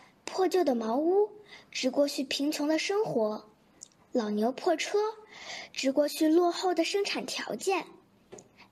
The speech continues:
一排排高楼大厦，一件件家用电器，说明经济发展，人们生活条件越来越好。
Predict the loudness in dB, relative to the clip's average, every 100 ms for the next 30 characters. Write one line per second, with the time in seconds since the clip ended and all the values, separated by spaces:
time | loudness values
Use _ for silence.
0 | 0 0 2 -2 0 2 2 4 2 2
1 | -2 -2 -2 -4 -6 -16 -20 -20 -20 -6
2 | -2 0 0 0 0 0 2 4 4 2
3 | 2 0 -4 -10 -12 -14 -20 -20 -20 -20
4 | -20 _ -2 2 4 4 4 4 4 2
5 | -2 -6 -6 -8 -14 -20 _ _ 0 2
6 | 2 0 0 -2 0 2 0 0 -4 0
7 | 0 0 0 2 2 2 0 2 0 0
8 | -6 -10